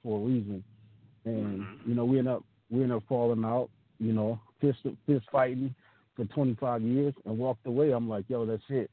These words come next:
Speaker 1: You know, I can't deal, I can't deal with you on this
Speaker 2: Yeah.
Speaker 1: kind of level," and stuff like that. Um, but you know, we, we still gotta try to help people. And the next person come along, I just treat 'em good. I treat 'em, I give 'em the same path that I gave him.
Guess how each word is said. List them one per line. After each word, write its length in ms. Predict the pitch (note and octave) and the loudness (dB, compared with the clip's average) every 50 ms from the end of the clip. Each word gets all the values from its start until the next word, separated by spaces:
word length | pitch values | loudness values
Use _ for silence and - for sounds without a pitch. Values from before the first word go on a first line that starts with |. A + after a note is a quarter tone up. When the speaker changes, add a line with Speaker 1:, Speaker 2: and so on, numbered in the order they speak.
| _ _ - | _ _ -8
Speaker 1:
You 80 | A2 | -6
know, 120 | G#2+ A2 A2 | -4 -2 -2
I 80 | G#2+ | -4
can't 300 | A2 - C#3 - A2 A2+ | -4 -6 -6 -6 -4 0
deal, 260 | A2+ C#3+ C#3 B2+ A#2+ - - | 2 2 2 2 2 0 -2
I 60 | A2 | -4
can't 260 | G2+ - A#2+ A2 G#2+ G2+ | -4 -4 -4 -4 -2 0
deal 160 | C3 C3 A#2+ | 0 0 0
with 160 | A2 G2+ E2 - | 0 -2 -4 -6
you 140 | F#2 F2+ F#2 _ _ _ _ _ _ _ _ _ _ - | -12 -14 -14 _ _ _ _ _ _ _ _ _ _ -4
on 120 | A2+ A2 A2+ | 0 4 4
this 140 | B2+ A2+ | 4 4
Speaker 2:
Yeah. 120 | - - B2+ | 2 0 -2
Speaker 1:
kind 140 | A#2 A2+ G2+ | 0 0 0
of 60 | F#2+ | 0
level," 400 | G#2 A#2 A#2 G#2+ F#2 F#2+ F#2 - - - - _ _ - - - - | 2 2 2 2 0 -2 -8 -12 -16 -20 -20 _ _ -20 -20 -10 -8
and 100 | A2 G2+ - | -8 -8 -4
stuff 160 | - A#2 F#2+ - A2+ | -4 -4 -4 -2 -2
like 180 | G#2+ G2+ - | -2 -2 0
that. 260 | C3 A2+ G#2+ F#2 - - - - - - - - - | -2 -2 -2 -2 -6 -10 -16 -20 -20 -20 -20 -16 -4
Um, 500 | - B2+ A#2+ A#2 A2+ A2+ G#2+ G2+ G2 G#2 G#2+ _ _ - - | -2 0 2 2 2 2 0 0 -2 -4 -6 _ _ -4 2
but 260 | B2 C#3 C3 G#2+ - | 2 2 2 2 -2
you 60 | D3 | -2
know, 160 | C#3 C#3 C#3 | 0 0 0
we, 120 | C3+ C3+ C3+ | 0 0 0
we 200 | B2+ C3 C#3 B2+ - | 0 0 -2 -2 -2
still 160 | - D3+ C3+ | -2 -4 -2
gotta 180 | A#2+ B2 A#2 A2 | -2 -4 -6 -6
try 220 | - - C3 A#2 | -6 -6 -6 -4
to 80 | G#2+ A2 | -4 -4
help 240 | B2 C3 A#2+ G2+ - | -4 -4 -4 -4 -4
people. 280 | A#2+ G#2+ - A2 G#2 G#2+ | -6 -6 -6 -6 -6 -6
And 100 | G#2+ G#2+ | -4 -4
the 40 | |
next 300 | G#2 A2 B2 B2 A2 _ | -4 -4 -4 -6 -8 _
person 320 | - C3 A2+ G#2 - A2+ G2+ | -4 -4 -4 -4 -4 -8 -8
come 160 | - A#2 G#2+ | -6 -6 -4
along, 460 | G#2 G2+ A2 B2 B2 A2+ G#2+ G2+ G2+ A#2+ - - | -4 -4 -4 -2 -2 -2 -4 -4 -8 -10 -6 0
I 120 | A2 A2 | 0 0
just 240 | G2+ G2+ G#2 - - | 0 0 -4 -4 0
treat 180 | - A#2 G#2 | 2 2 4
'em 140 | G#2 G2 F#2+ | 4 2 2
good. 180 | G2+ B2+ A#2 - - | 2 2 2 2 0
I 80 | G#2 A2 | -2 -2
treat 280 | G2 - - B2+ A2+ | -2 2 2 2 2
'em, 200 | A2+ G2 G2+ G#2 - - _ _ _ _ _ - | 2 0 -2 -2 -6 -16 _ _ _ _ _ 0
I 80 | G#2+ B2 | 2 2
give 160 | A#2+ C3+ A#2+ | 4 4 2
'em 80 | A#2+ A#2 | 2 0
the 80 | G#2+ - | -2 -2
same 280 | - C3+ C3 B2 A2 - | -2 -2 0 0 -2 -2
path 240 | B2+ B2 A#2 A2 G#2+ A2 | 0 0 0 0 0 -4
that 100 | G#2 G2+ | -4 -4
I 60 | G2+ | -4
gave 260 | F#2 G#2+ G#2+ G2 F2 | -4 -2 -4 -4 -2
him. 320 | B2 A#2+ G#2+ G2+ G2 F2 | -4 -4 -4 -4 -6 -8